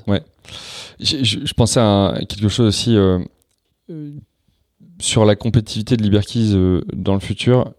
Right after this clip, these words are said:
La position, et ça peut servir aussi à des, à des entrepreneurs, mais la position auquel il faut faire attention avec un corporate, c'est vraiment est-ce que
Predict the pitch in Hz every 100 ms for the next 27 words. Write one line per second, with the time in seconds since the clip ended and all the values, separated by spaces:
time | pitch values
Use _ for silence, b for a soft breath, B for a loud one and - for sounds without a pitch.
0 | _ 101 101 98 98 98 - _ - 117
1 | 113 113 - 120 117 - - - - 101
2 | 110 107 107 104 - 110 101 95 - 98
3 | 101 101 - 110 120 113 95 - 107 104
4 | - 117 110 B B B B B B -
5 | - 104 104 104 98 104 - 110 104 101
6 | - 101 104 117 - 107 101 104 110 104
7 | - 110 107 -